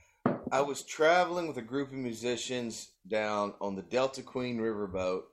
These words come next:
and I met a horse guy. He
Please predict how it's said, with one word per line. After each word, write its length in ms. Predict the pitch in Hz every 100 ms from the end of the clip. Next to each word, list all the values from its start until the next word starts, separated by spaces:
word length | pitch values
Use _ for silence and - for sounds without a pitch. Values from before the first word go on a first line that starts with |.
| -
and 240 | 90 90 - -
I 100 | 90
met 360 | 98 101 - _ _ _ _ _ _ _ _ _ -
a 160 | 101 101
horse 760 | 131 165 175 - - - - _ -
guy. 300 | 92 73 -
He 280 | 104 107